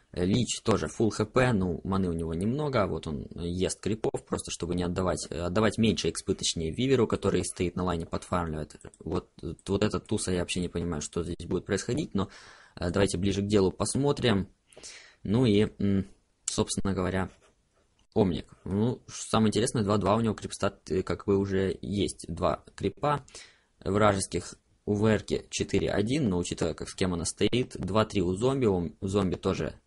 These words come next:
уменно настигает, тоже пытается фармить что-то. И у Венги крипстат ноль два.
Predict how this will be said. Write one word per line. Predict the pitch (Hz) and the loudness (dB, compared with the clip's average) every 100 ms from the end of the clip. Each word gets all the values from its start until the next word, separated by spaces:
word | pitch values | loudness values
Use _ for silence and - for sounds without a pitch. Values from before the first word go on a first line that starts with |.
| _ - | _ -8
уменно | 90 90 82 | -2 -2 -2
настигает, | 85 85 - 90 80 67 - | -4 -4 -2 0 0 0 -2
тоже | 98 82 | -4 -4
пытается | - 87 - | -4 -6 -6
фармить | - 92 104 160 | -4 0 0 -2
что-то. | - - 104 80 - - - - - _ - | -4 -2 -2 -2 -4 -20 -20 -20 -20 _ -4
И | - | 2
у | 147 208 | 4 4
Венги | 101 123 120 107 | 4 4 4 4
крипстат | 92 - 98 - 104 - | 2 2 0 0 -2 0
ноль | 78 90 101 - | 0 0 0 -2
два. | 95 92 87 73 | -6 -2 0 0